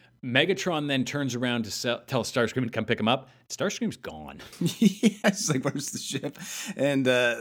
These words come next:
Speaker 2: the space bridge explodes, and, uh, Starscream on the Decepticon ship is like,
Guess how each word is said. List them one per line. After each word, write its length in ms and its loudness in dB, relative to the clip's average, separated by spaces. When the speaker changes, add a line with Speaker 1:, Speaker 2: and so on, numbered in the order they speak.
Speaker 2:
the 80 -8
space 340 2
bridge 300 2
explodes, 1400 2
and, 260 -2
uh, 300 2
Starscream 760 -2
on 360 -2
the 80 -4
Decepticon 420 -4
ship 180 -6
is 140 -8
like, 160 -4